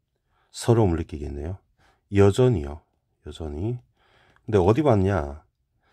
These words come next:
진취적 역-, 조상의 역사가 있는 땅으로 돌아왔어요.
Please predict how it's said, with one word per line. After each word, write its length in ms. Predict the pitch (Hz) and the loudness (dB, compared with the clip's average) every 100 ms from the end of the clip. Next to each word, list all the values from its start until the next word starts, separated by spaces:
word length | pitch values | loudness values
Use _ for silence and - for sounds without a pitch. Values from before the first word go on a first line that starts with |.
| _ _ | _ _
진취적 600 | - 113 117 165 160 131 95 | -6 -4 -4 0 0 2 0
역-, 140 | 90 - - - _ _ | -2 -6 -20 -20 _ _
조상의 520 | - 104 135 135 117 | -4 -2 2 4 4
역사가 400 | 90 92 - 117 | 2 0 -2 0
있는 220 | 90 95 | 0 0
땅으로 320 | 95 98 98 87 | 0 -2 -2 -2
돌아왔어요. 720 | 101 95 73 - 71 87 | -4 -4 -6 -10 -8 -8